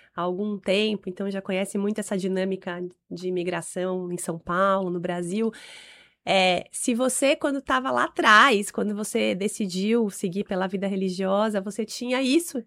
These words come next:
em mente? É, qual que foi a sua motivação? A sua motivação tinha uma motivação social junto com a motivação espiritual?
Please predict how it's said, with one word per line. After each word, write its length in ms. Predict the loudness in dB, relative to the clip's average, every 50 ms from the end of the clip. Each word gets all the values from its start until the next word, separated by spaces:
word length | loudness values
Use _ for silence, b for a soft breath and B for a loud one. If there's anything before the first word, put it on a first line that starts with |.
| _ _ -6
em 120 | -4 -2
mente? 560 | 0 2 2 2 0 -2 -4 -8 -10 -12 -12 _ _ b b b b b b b b -2
É, 480 | 0 2 2 2 2 0 -2 -4 -4 0
qual 200 | 4 4 4 4
que 180 | 4 2 0 0
foi 200 | 2 2 2 2
a 60 | 2 2
sua 160 | 0 -2 -2
motivação? 560 | -2 -4 -4 -6 -4 -2 -2 -2 -2 -2 -4
A 40 | -2
sua 120 | -2 -4
motivação 480 | -4 -4 -4 -4 -4 -4 -2 -4 -4 -4
tinha 200 | -4 -6 -6 -4
uma 100 | -4 -4
motivação 480 | -4 -4 -6 -6 -6 -6 -6 -6 -8 -8
social 600 | -8 -8 -10 -8 -4 0 2 4 4 4 2 0
junto 260 | -2 -2 -4 -6 -6
com 100 | -6 -4
a 40 | -4
motivação 460 | -2 -4 -4 -6 -6 -6 -6 -6 -8 -8
espiritual? 1000 | -8 -8 -8 -8 -8 -8 -8 -6 -4 0 2 2 4 4 2 2 0 -2 -4